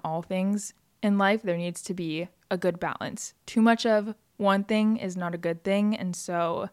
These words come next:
life is definitely a balancing act. I'm still trying to figure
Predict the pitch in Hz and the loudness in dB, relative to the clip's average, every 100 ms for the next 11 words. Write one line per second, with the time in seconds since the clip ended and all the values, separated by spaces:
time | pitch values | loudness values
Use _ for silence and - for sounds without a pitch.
0 | _ 202 196 202 190 190 175 190 - 190 | _ 2 4 2 2 2 2 0 0 2
1 | 180 175 165 180 233 226 247 294 - 180 | 2 2 2 2 4 4 4 2 -2 -6
2 | - - 190 190 - 190 190 190 190 185 | -4 -2 -2 -2 -4 -2 -2 -4 -6 -4
3 | 180 180 175 175 175 | -4 -2 0 2 -2